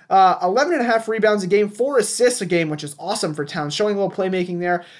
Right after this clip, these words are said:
Uh, two and a half turnovers a game, but two and a half steals a game, one point eight blocks. Like, oh my goodness. Like, even I'm surprised looking at these numbers. Sixty-eight percent true shooting on twenty-seven percent usage, twenty-eight percent usage.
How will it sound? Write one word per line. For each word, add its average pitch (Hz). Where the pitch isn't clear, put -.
Uh, 156
two 247
and 240
a 226
half 208
turnovers 196
a 165
game, 180
but 170
two 311
and 320
a 226
half 214
steals 233
a 202
game, 185
one 240
point 240
eight 165
blocks. 190
Like, 156
oh 277
my 139
goodness. 240
Like, 180
even 240
I'm 247
surprised 160
looking 160
at 147
these 147
numbers. 143
Sixty-eight 269
percent 214
true 240
shooting 214
on 170
twenty-seven 220
percent 180
usage, 185
twenty-eight 214
percent 185
usage. 185